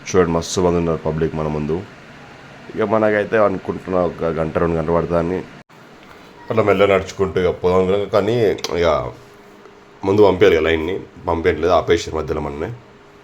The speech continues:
చాలా మంది అందరూ అయితే మన వాళ్ళందరూ అయితే అలసిపోయారు, ఎందుకంటే పైన ఎండ, మళ్ళీ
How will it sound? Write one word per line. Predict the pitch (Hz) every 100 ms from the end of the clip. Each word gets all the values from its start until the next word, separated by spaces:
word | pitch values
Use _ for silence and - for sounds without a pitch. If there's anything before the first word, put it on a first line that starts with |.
| - - - - - - - - - - - -
చాలా | 82
మంది | 95
అందరూ | 98 92
అయితే | 92 95 98
మన | 95
వాళ్ళందరూ | 95 92 101
అయితే | 98
అలసిపోయారు, | 101 90 - 95 87
ఎందుకంటే | 90 90 92 107 101
పైన | 95 92 92
ఎండ, | 92 87 87 85 64 - - - - - - - - - - -
మళ్ళీ | - 92